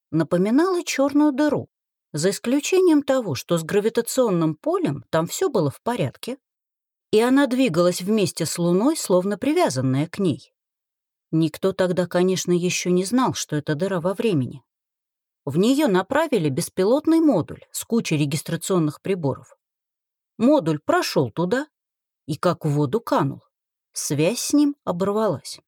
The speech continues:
На этом возможности исследования аномалии себя исчерпали. Каково же было удивление учёных, когда ровно через год регистрационный модуль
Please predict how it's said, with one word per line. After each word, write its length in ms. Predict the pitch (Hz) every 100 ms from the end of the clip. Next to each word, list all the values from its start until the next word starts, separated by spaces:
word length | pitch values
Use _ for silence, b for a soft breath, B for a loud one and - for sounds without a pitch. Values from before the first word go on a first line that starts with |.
| _ _ _ _ _ _ -
На 220 | 156 165 160
этом 300 | 302 415 392
возможности 720 | 269 180 208 226 160 - 170
исследования 720 | 160 185 185 147 147 151 151 -
аномалии 580 | 156 143 139 185 285 330
себя 400 | - 151 143 147
исчерпали. 640 | 175 - 254 - 131 135 _ _ _ _ _ _ _ _ _ _
Каково 460 | - 180 208 226 320
же 120 | 285
было 300 | 214 285 294
удивление 680 | - 190 196 220 320 302 247
учёных, 600 | - 185 - 151 127 139 -
когда 340 | 196 202 262
ровно 300 | 339 359 330
через 360 | - 294 262 151
год 320 | 135 127 - _ _ _ -
регистрационный 1080 | 165 185 247 - 247 - 294 277 165 151
модуль 460 | 147 185 311 285 147